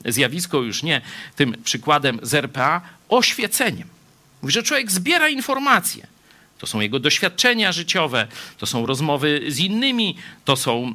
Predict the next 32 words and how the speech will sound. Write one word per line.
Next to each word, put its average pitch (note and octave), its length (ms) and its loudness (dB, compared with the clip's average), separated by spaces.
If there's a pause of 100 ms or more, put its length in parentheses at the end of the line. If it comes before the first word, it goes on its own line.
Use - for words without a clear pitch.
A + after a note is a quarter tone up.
(140)
e, A#2+ 240 -2
być A#2+ 320 -2
może D3 340 4
czytanie C#3+ 480 2
Biblii, G#3 440 0
czy E3 160 0
to, C3 140 2
co C#3 160 -2
chrześcijanie, A3+ 600 2
jacyś G#3+ 320 0
ktoś, G3+ 320 -4
nie, F#3+ 160 -6
nie, G3+ 380 -2
świadectwo D#3+ 640 0 (280)
różnych F#3+ 400 2
ludzi, A#3 340 -2
historia B3+ 560 0
i G3 80 -2
tak G#3 200 0
dalej. G3+ 340 -2 (1160)
Aż - 140 4
w - 60 -2
pewnym F4+ 260 0
momencie, D#4+ 380 0
i E3+ 100 -8
to F3+ 160 -4
nie, A3 240 -4
nie A#3+ 120 0
bardzo C4+ 300 2
niekiedy A#3+ 360 -2
wiadomo C4 380 0
kiedy, C4 420 2